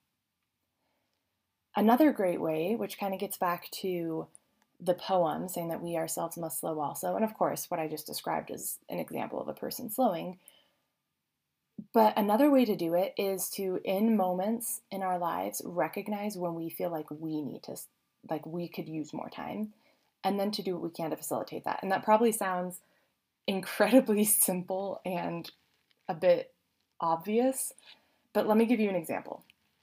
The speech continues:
So I'm a high school English teacher, and there are times when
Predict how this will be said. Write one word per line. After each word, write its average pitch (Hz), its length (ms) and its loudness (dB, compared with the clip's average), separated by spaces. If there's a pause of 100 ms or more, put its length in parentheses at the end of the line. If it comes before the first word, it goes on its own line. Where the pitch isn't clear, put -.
(880)
So 202 340 2
I'm 190 100 2
a 196 40 -2
high 196 120 -2
school 208 180 -2
English 160 260 -4
teacher, 160 440 -6 (680)
and 185 440 0 (240)
there 190 240 4
are 185 120 4
times 214 640 2
when 175 400 -2